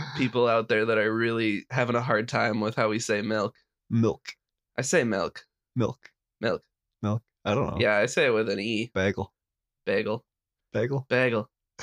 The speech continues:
Speaker 1: Milk. Yeah.
Speaker 2: <laughs>
Speaker 1: Oh. <laughs> I hope no one
Speaker 2: That was probably activating some, some, uh, pet peeves right there.
Speaker 1: Oh, yeah. <laughs> Mm. I didn't even think about this episode being pet peeves for people.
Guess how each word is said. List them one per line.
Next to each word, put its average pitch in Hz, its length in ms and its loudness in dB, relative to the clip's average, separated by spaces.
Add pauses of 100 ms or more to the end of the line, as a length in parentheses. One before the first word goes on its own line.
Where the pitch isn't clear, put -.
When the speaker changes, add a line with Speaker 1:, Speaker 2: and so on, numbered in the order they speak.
(160)
Speaker 1:
Milk. 135 400 2 (120)
Yeah. 120 260 4
Speaker 2:
<laughs> - 40 2
Speaker 1:
Oh. 185 420 6 (320)
<laughs> 156 160 0 (400)
I 143 100 0
hope 135 160 0
no 113 160 0
one 110 120 -4
Speaker 2:
That 185 180 6
was 180 140 4
probably 160 400 6
activating 139 560 4
some, 135 400 2
some, 127 300 4
uh, 123 220 4
pet 127 240 2
peeves 131 360 4
right 160 140 6
there. 185 320 6
Speaker 1:
Oh, 156 200 2
yeah. - 180 2 (520)
<laughs> 208 60 2
Mm. 285 180 2 (560)
I 180 60 2
didn't 226 140 4
even 127 80 2
think 214 180 2
about 131 260 4
this 120 160 2
episode 135 480 2
being 117 220 0
pet - 220 0
peeves 120 280 -2
for 127 140 -2
people. 135 440 -2